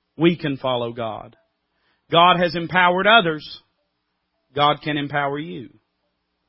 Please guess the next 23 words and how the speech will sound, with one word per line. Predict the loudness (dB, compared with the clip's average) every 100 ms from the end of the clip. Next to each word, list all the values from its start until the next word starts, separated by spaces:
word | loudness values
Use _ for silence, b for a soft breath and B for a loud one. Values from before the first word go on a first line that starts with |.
| _ _ _ _
You're | -6 -4
not | -4 -4
the | -8
first | -6 -6 -8
to | -10
pass | -6 -6 -6
this | -14 -12
way. | -6 -4 -4 -8
I, | -2 -2 -2
listen, | -4 -4 -4
I | 0 0
may | 0
have | -2
never | -4 -6
been | -8 -8 -8 -14 _
through | -6 -4
what | -4 -6
you're | -8
going | -8 -10 -10
through, | -8 -8 -10 -16 _ _ _ -20
but | -12
somebody | -6 -4 -4 -8
has. | -10 -12 -14